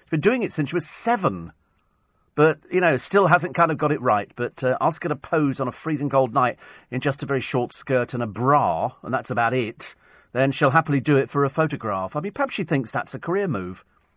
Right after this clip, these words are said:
Didn't work last time, did it? I did warn her. I have offered the advice that, you know, people don't, don't think of you very well at all. They just see you as being cheap. And that's not a good thing to be thinking of. You know,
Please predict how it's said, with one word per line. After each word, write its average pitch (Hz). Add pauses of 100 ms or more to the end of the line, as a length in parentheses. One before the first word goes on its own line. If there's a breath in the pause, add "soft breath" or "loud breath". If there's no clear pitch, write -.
(220)
Didn't 160
work 147
last 160
time, 131
did 180
it? 143 (160 soft breath)
I 185
did 226
warn 220
her. 117 (320)
I -
have 214
offered 214
the 180
advice 165
that, 147
you 175
know, 151 (260 loud breath)
people 202
don't, 180
don't 180
think 190
of 147
you 131
very 160
well 151
at 156
all. 185
They 127
just 135
see 156
you 143
as 123
being 139
cheap. - (680)
And 123
that's 190
not 160
a 151
good 165
thing 156
to -
be 151
thinking 170
of. 110
You 165
know, 135